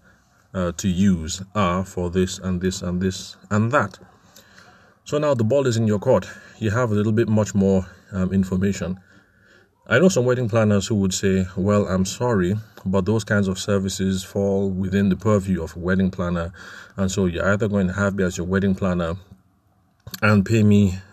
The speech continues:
um, the full fee, or, or not." So if you're looking for freebies, recommendations, um, I'm not going to do that, and then kill the conversation there. And I think that is fine, and that's perfectly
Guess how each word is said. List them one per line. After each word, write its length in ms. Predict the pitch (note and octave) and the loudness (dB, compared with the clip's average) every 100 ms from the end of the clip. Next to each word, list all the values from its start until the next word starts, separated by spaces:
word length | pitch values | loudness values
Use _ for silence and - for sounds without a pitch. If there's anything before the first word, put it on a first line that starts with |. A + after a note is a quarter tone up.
| - | -4
um, 400 | F#2+ F2+ E2+ E2 - - - - - | 0 0 -2 -6 -18 -20 -20 -20 -6
the 120 | G#2 | -4
full 260 | F#2 G#2+ G#2 | -2 0 0
fee, 400 | - G2 G#2 E3 _ _ _ - _ _ _ - | 0 0 0 -2 _ _ _ -20 _ _ _ -6
or, 500 | F2+ F#2+ F#2+ G#2+ A2 - - | 0 2 4 2 -2 -8 -4
or 160 | G2+ | 0
not." 360 | G#2 B2 F#2+ - - | 2 2 -2 -8 -16
So 160 | - A2+ | -4 -2
if 120 | G2 | 0
you're 100 | G2+ | 0
looking 300 | A2 C3+ C3 | 0 -2 -6
for 440 | - G#2 G2 F2 - - - - | -4 -2 0 -2 -6 -16 -20 -18
freebies, 600 | - A#2+ A2 F#2+ F2 E2+ | -4 0 2 0 -2 -4
recommendations, 920 | G2 F#2 F#2 F#2+ G2+ F#2+ G2 F#2+ F#2 | -4 -2 -2 0 0 -2 -2 -2 -2
um, 380 | F2+ F2 F2 - | -6 -8 -10 -10
I'm 220 | - F#2 F2+ | -6 -2 0
not 160 | F#2+ | 0
going 160 | F#2 F2+ | -2 -4
to 80 | F2+ | -4
do 180 | F#2+ | -4
that, 200 | F2+ E2 E2+ | -4 -6 -4
and 100 | F2+ | -2
then 140 | F#2+ | 0
kill 200 | F#2 F2+ | 0 -4
the 100 | F2 | -4
conversation 680 | - E2 F2 - F2+ F#2 E2 | -6 -8 -6 -6 -4 -6 -6
there. 180 | E2+ E2 - - - - - - | -6 -6 -10 -20 -20 -20 -20 -12
And 100 | - | 0
I 80 | A2+ | 0
think 180 | A2 D3 | 2 0
that 140 | A2 | 0
is 120 | G#2+ - | 0 -2
fine, 240 | A2 G2+ | 0 0
and 100 | F2 | 0
that's 160 | F#2+ F#2+ | -2 -2
perfectly 600 | F#2+ F2+ F#2 F2 F2 | -6 -6 -8 -6 -6